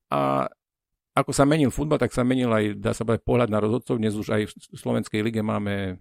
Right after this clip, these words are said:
e, profesionálnych rozhodcov, myslím, deväť alebo desať. E, tie nároky sú stále väčšie a väčšie,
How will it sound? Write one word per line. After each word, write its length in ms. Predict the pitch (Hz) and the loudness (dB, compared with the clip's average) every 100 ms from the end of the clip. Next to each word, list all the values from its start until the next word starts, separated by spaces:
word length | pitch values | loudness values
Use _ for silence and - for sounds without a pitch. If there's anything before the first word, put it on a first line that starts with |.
| _ | _
e, 240 | - 110 101 | -12 -8 -6
profesionálnych 560 | - 113 - 107 104 | -4 -4 -2 -2 -2
rozhodcov, 380 | 98 104 120 131 | -2 -2 -2 -4
myslím, 300 | 110 - 92 | -4 -6 -10
deväť 380 | 87 90 104 101 | -6 -2 -2 -2
alebo 160 | 95 87 | -6 -6
desať. 540 | 82 107 - 151 160 - _ _ _ _ _ | -8 -8 -4 -2 -2 -6 _ _ _ _ _
E, 200 | _ 120 | _ -4
tie 160 | - 135 | 0 4
nároky 320 | 117 123 - | 6 4 2
sú 80 | 117 | 0
stále 240 | 127 113 | 2 2
väčšie 280 | 104 120 - | 2 0 0
a 60 | 101 | 0
väčšie, 400 | 110 135 - | -2 -4 -2